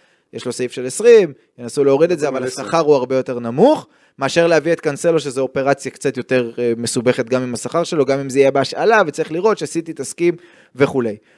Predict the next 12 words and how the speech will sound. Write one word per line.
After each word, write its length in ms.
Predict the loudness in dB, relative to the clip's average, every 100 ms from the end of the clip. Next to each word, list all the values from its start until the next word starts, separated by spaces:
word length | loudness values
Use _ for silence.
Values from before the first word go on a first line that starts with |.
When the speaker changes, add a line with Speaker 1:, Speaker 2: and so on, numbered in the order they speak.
| _
Speaker 1:
ולפני 1120 | -20 -4 2 2 2 -2 _ _ -18 -8 -2 0
שעתיים 640 | 2 0 0 -2 -4 -6
יוצאת 280 | -8 -6 -4
ידיעה 400 | -6 -2 0 0
בספורט 520 | -2 -8 0 2 2
הקטלוני, 600 | -2 -6 -4 -4 -4 -8 -14 _ _
שבקרוב 840 | -6 0 0 2 2 4 4 4 -2
המשא 320 | -2 -2 0
ומתן 340 | 0 0 -2
על 100 | -2
פרסנדה 560 | -4 -6 -6 -4 0 0
יואץ, 600 | 2 2 2 0 -2